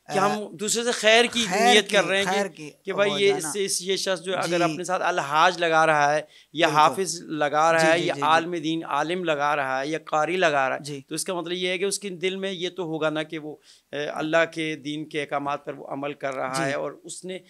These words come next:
Speaker 1: अल्लाह और उसके हबीब की मोहब्बत में ये काम किया।
Speaker 2: बिल्कुल, बिल्कुल। अ, यानी मैं यूँ कहूँ अगर सादे लफ्ज़ों में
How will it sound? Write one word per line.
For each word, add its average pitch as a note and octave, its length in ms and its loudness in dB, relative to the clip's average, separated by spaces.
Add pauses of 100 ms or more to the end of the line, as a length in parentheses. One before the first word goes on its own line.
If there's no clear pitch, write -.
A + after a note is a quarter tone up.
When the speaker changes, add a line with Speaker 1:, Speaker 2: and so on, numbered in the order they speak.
(240)
Speaker 1:
अल्लाह F3+ 260 0
और A3 120 2
उसके G#3 300 -4
हबीब F3 440 -6 (120)
की C#4 160 4
मोहब्बत F#3+ 440 2
में E3+ 60 0
ये D#3 120 0
काम B2 300 -6
किया। C#3+ 140 -8
Speaker 2:
बिल्कुल, B2 180 -14
बिल्कुल। - 720 -18
अ, E3 240 -4 (120)
यानी G#3 300 -6
मैं G3 400 -6 (120)
यूँ F3 300 -6
कहूँ F#3 360 -4
अगर D#3+ 200 -4
सादे D#3+ 360 -4
लफ्ज़ों D3+ 360 -8
में D#3 260 -10